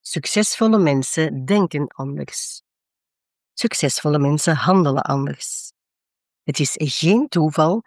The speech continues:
dat net deze mensen miljonair geworden zijn. Ik ben Katrien van de Water, business mentor, conscious miljonair en investeerder,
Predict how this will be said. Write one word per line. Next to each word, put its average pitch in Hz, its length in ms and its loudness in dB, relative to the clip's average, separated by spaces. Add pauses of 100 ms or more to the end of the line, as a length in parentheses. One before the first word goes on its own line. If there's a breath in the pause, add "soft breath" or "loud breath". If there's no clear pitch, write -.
dat 156 180 0
net 143 320 -4
deze 160 380 2
mensen 147 380 2
miljonair 156 440 2
geworden 139 400 -4
zijn. 143 400 -8 (1040)
Ik 233 140 -2
ben 175 200 2
Katrien 180 380 2
van 147 100 0
de 135 60 -6
Water, 180 500 -2 (320)
business 143 460 0
mentor, 143 360 0 (320)
conscious 294 400 0
miljonair 147 560 2
en 240 160 2
investeerder, 196 760 0